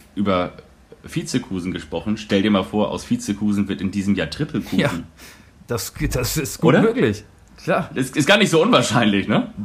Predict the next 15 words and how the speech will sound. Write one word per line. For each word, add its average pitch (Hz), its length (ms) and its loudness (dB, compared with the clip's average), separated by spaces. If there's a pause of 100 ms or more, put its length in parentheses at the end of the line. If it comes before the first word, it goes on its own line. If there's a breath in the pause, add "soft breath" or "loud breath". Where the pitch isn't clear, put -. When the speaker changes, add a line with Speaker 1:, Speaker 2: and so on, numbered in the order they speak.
(140)
Speaker 2:
Ja, 101 260 -2
Heimspiel 156 400 2
im 151 80 2
Pokal 143 420 4
gegen 139 200 4
Düsseldorf, 180 640 2
äh, 143 160 4
in 143 160 0
der 113 100 -2
Europa 135 320 2
League, 156 300 2 (720 loud breath)
äh, 143 180 2
noch 147 180 -4
vertreten. 139 760 -4
Also, 107 420 -2